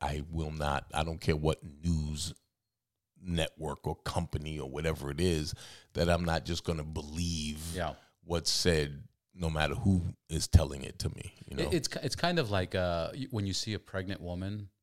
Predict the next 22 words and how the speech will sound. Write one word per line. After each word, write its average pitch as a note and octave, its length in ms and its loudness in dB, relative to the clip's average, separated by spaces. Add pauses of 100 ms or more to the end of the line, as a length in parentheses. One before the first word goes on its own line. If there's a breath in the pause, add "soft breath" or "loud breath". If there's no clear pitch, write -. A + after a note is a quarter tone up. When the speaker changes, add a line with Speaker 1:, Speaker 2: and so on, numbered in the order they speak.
(160)
Speaker 2:
everybody G2+ 460 0
wants F2+ 280 -6
to F#2 100 -6
advise E2+ 360 -4
that D2+ 160 -4
woman D#2+ 380 -8
how E2+ 200 -6
to, D#2+ 260 -2
what G#2+ 200 0
to - 140 -8
eat, G#2 220 -4
what G#2 220 -2
to A2+ 100 -2 (100)
do. G2+ 280 4
Speaker 1:
Right. G2+ 220 4 (520 loud breath)
Speaker 2:
And, G#2+ 340 2 (100)
and, G#2 420 0
you A2 120 -6
know, F#2+ 300 -2 (640)
my, A2 200 -4
my G2+ 180 0
first, D3+ 540 0